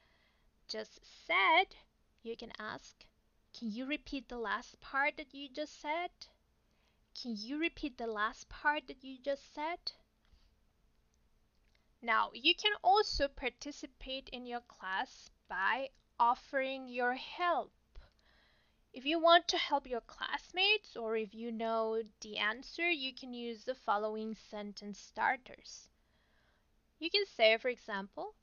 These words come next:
"I might know the answer to that." You can also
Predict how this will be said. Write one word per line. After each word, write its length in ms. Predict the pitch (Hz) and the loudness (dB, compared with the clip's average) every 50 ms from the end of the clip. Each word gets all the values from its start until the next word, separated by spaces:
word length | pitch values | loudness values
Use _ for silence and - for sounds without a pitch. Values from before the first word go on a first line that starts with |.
| _ _ _ _ _ - | _ _ _ _ _ 8
"I 160 | 311 349 370 | 8 8 8
might 300 | 359 359 370 381 370 - | 6 4 2 2 0 -2
know 240 | 285 320 330 330 320 | -2 -2 0 0 -2
the 220 | - 302 311 311 | -4 -2 2 6
answer 420 | 320 339 381 427 - - - 294 254 | 6 6 6 4 2 -2 -6 -8 -8
to 220 | - - - 220 | -8 -8 -10 -10
that." 220 | 185 - 151 - - _ _ _ _ - - - _ _ _ _ _ _ _ _ _ _ _ _ _ _ _ _ _ _ _ _ _ _ _ _ _ _ _ _ _ _ _ _ _ _ - 240 | -8 -8 -10 -10 -12 _ _ _ _ -20 -20 -20 _ _ _ _ _ _ _ _ _ _ _ _ _ _ _ _ _ _ _ _ _ _ _ _ _ _ _ _ _ _ _ _ _ _ -10 -8
You 100 | 247 247 | -8 -6
can 220 | - 302 277 254 _ - | -6 -8 -12 -10 _ -4
also 520 | 247 240 247 240 240 - - 254 240 - | -2 -2 -2 -2 -4 -8 -6 -4 -4 -2